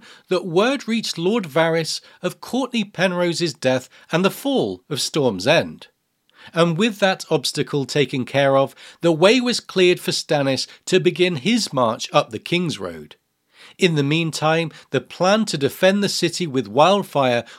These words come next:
was bearing some very dangerous fruit. Mere days before Stannis' van arrived in the Kingswood,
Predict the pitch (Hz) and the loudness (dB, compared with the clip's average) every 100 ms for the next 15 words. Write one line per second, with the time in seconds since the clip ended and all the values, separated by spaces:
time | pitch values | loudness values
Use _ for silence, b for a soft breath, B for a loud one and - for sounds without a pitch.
0 | B 165 139 180 202 196 180 - 202 185 | B -2 2 2 2 0 -4 -4 0 0
1 | 107 95 147 262 175 107 131 135 113 107 | -2 2 4 4 2 0 0 0 0 -4
2 | 98 - - 185 - - - _ _ b | -4 -6 -2 0 0 -8 -14 _ _ b
3 | b b b 196 226 123 151 196 208 - | b b b 2 4 4 2 2 0 -6
4 | 170 151 151 - - 165 165 - 139 107 | -8 -2 -2 -2 0 2 2 -2 -4 -2
5 | 135 220 233 156 135 120 131 117 - 240 | 2 2 4 2 2 2 -2 -4 -2 0
6 | 247 160 143 117 | 0 0 0 -2